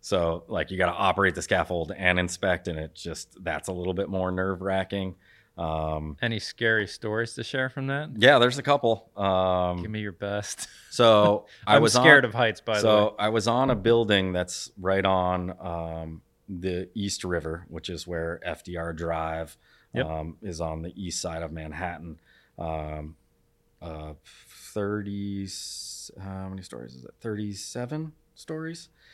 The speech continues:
Speaker 1: Um, and certain facades are definitely windier than o-, than others, and I, I knew I had to do the windy side, um, and
Speaker 2: Just
Speaker 1: so
Speaker 2: simply by the direction they're
Speaker 1: By the
Speaker 2: facing.
Speaker 1: direction
Speaker 2: Okay.
Speaker 1: it's facing, that's correct.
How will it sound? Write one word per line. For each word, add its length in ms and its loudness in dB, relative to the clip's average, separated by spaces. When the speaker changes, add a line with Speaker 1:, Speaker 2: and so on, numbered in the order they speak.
Speaker 1:
Um, 600 2
and 800 -2
certain 600 -2
facades 1120 -2
are 180 -4
definitely 520 -6
windier 540 0
than 200 0
o-, 200 -2
than 180 0
others, 340 0
and 120 -2
I, 180 -4
I 40 -6
knew 300 2
I 100 -2
had 100 -2
to 80 -6
do 200 -6
the 260 -4
windy 600 -4
side, 520 -6
um, 580 -6
and 500 -8
Speaker 2:
Just 300 2
Speaker 1:
so 60 0
Speaker 2:
simply 340 0
by 200 4
the 120 -2
direction 460 -4
they're 100 -8
Speaker 1:
By 340 2
the 80 0
Speaker 2:
facing. 20 0
Speaker 1:
direction 320 2
Speaker 2:
Okay. 80 -6
Speaker 1:
it's 80 -8
facing, 340 -10
that's 220 -10
correct. 360 -12